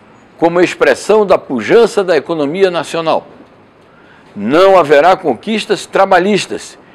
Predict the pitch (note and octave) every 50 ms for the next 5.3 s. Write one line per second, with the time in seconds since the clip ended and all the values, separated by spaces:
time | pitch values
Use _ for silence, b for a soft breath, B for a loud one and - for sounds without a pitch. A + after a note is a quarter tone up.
0 | b b - C#3 C3 A#2+ C#3 C3+ E3+ G#3 A3+ G#3+ G3 G#3+ F#3 - - G#3 G#3+ G#3+
1 | - - G3 F3+ D#3+ A2+ - C#2+ - - _ _ _ b b b b b b b
2 | b b - - - - F3 F3+ F3 D3 C3 - E3+ D#3 - E3 E3 C#3+ B2 G2+
3 | B2 D3+ F#3 G3+ G3 D#3+ E3+ F3 E3 E3+ E3+ D#3+ C#3+ A2+ G#2+ D#3 F#3+ G3+ F#3+ -
4 | F3 D#3 D#3+ D3 D3 E3+ D#3+ C#3+ C3+ C3 A#2 C#3+ E3 C3+ C#3+ B2 G2 F#2 G#2 F3+
5 | A#3 A#3 A#3 A3+ G#3 F#3